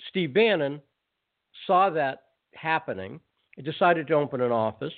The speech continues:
This is why I think Steve Bannon should be the man of the year this year, in my opinion, over Trump. Because Trump's, Steve Bannon's the guy who saw that. And Steve Bannon's also the guy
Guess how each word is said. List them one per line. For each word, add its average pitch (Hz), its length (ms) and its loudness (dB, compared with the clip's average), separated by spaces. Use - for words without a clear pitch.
This 160 100 -8
is 170 80 -8
why 147 200 4
I 135 40 0
think 135 280 -8
Steve 127 220 -8
Bannon 113 360 0
should 254 180 0
be 139 120 2
the 127 80 0
man 120 240 2
of 107 80 -4
the 113 60 -6
year 120 280 0
this 101 220 -6
year, 98 240 -8
in 131 80 0
my 131 160 6
opinion, 123 440 2
over 185 280 2
Trump. 127 340 -10
Because 175 200 -6
Trump's, 233 240 -4
Steve 220 220 0
Bannon's 190 440 2
the 151 60 -6
guy 135 240 0
who 123 120 -10
saw 170 240 2
that. 87 320 -14
And 170 400 2
Steve 175 220 -8
Bannon's 165 380 2
also 190 380 0
the 139 120 -6
guy 113 380 -4